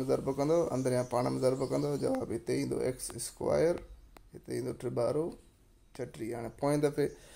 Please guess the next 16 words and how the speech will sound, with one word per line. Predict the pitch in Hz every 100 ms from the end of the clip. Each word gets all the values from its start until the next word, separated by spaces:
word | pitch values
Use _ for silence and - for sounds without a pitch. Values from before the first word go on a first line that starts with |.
| - -
اسڪوائر | 135 - 156 143 135
نه | 143
پيو | 170 160
ختم | 143 - 147
ٿئي | 202
نه | 277
اسڪوائر | 147 - 135 127
روٽ، | 123
ان | 127 127
ڪري | 127 120
مان | 120
هاڻي | 120 120
وري | 127
هي | 123 135 135 -
سوال | 123 117 117 113
کيو. | 110 -